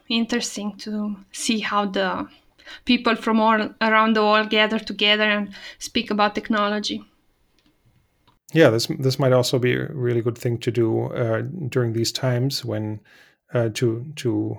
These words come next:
Speaker 2: I mean, like, like, uh, watching Pluralsights videos is one thing, and, but you can also really get somebody to help, uh, help you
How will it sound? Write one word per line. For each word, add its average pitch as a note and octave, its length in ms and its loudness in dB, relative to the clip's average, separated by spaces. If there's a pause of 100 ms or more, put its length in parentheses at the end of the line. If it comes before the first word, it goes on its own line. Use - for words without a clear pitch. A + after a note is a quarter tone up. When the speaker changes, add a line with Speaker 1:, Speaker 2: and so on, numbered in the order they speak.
(380)
Speaker 2:
I C3 80 0
mean, C3 260 4
like, B2+ 300 0
like, A2+ 280 -6
uh, A#2 300 -6
watching C3 500 -2
Pluralsights C#3 640 2
videos A2+ 400 -2
is G#2+ 180 -10
one A2+ 140 -4
thing, A#2+ 300 -6
and, A2+ 340 -10
but A2 240 -10
you B2 60 -12
can A#2 120 -8
also A2+ 380 -4 (460)
really A#2 300 0
get B2 240 -2
somebody A2+ 320 -2
to - 140 -6
help, A#2 300 0 (320)
uh, G#2+ 360 -4 (500)
help A#2+ 260 -4
you A#2 180 0